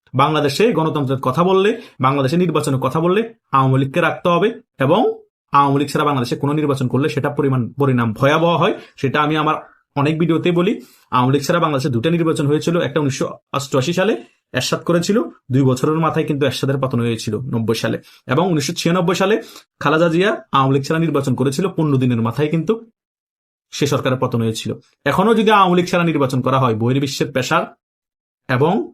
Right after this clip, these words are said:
আওয়ামী লীগ এবং জনগণের আন্দোলনের মুখে ওই সরকার হয়তো দুই বছর ধরে নিলাম, তিন বছর, চার বছর, এরপরে কই যাবে?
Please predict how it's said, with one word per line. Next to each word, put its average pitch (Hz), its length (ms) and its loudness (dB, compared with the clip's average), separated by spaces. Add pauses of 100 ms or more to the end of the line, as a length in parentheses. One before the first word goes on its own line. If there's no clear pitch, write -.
(140)
আওয়ামী 135 300 2
লীগ 165 160 -2
এবং 139 200 0
জনগণের 120 440 0
আন্দোলনের 113 480 0
মুখে 110 180 -2 (600)
ওই 127 120 2
সরকার 143 260 -2
হয়তো 147 220 0 (640)
দুই 131 160 0
বছর 127 280 2
ধরে 151 140 2
নিলাম, 170 300 0
তিন 143 180 2
বছর, 131 200 -2 (440)
চার 127 160 2
বছর, 120 260 -2 (720)
এরপরে 135 320 2
কই 135 160 0
যাবে? 107 200 -2